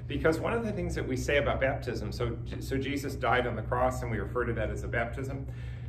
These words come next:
Saint Paul uses a wonderful image in Romans chapter six. It's a fa-, it's a fascinating passage. It's, um, we read it at Easter time.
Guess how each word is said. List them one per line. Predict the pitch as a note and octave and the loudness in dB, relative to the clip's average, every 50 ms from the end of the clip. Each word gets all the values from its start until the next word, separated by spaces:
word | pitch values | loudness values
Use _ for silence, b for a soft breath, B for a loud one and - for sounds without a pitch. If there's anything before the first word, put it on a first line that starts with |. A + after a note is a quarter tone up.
| B B B B - | B B B B -4
Saint | - E3+ D#3 - - | 0 0 0 2 4
Paul | - E3+ F#3+ A3 A3+ | 4 6 8 8 6
uses | G3+ F3 D#3 C#3 B2+ C3 A#2+ | 6 4 2 2 2 0 -2
a | A#2+ | -2
wonderful | A#2+ A#2+ B2+ E3+ F#3+ - - - E3 D#3 D3 | -2 0 0 0 0 0 0 0 0 2 2
image | D3 C3 A2 - - | 2 0 0 0 -2
in | A2 G#2 G#2 | -2 -2 -2
Romans | G#2 A#2 B2 B2+ B2+ B2+ A#2 A2+ A2+ A2+ - | 0 2 2 2 2 2 2 0 -2 -2 -2
chapter | - - - - - A2+ G#2 | 0 2 2 2 2 0 -2
six. | - - A2 G2 - - G2 | -2 -2 -2 -2 -2 -4 -4
It's | F#2+ - - | -6 -4 -4
a | G#2+ | -4
fa-, | G2+ - - - C3 C3 C3+ A#2+ A#2 | -4 -4 0 4 6 6 6 4 2
it's | A#2+ - - | 0 -2 -2
a | - - | -4 -4
fascinating | - - C#3 C3+ C#3 C#3+ - - - C3 A#2+ A2+ A2 - | -2 2 4 4 4 4 2 0 -2 0 0 0 -2 -2
passage. | - A2+ A2 - - - E2 E2 F2+ | 0 0 0 0 0 -2 -4 -4 -4
It's, | F#2 - - - - - | -6 -6 -6 -6 -6 -4
um, | - G2+ G2+ - A#2 | -4 -4 -4 -4 -4
we | A2+ A2+ | -4 -2
read | A2 A2+ B2+ C3 C3 | 0 2 2 2 2
it | C3 A2+ G#2+ - | 2 0 -2 -2
at | - | -4
Easter | B2 A#2+ - - - - | -4 -4 -4 -4 -4 -6
time. | - - - - - | -4 -4 -4 -4 -4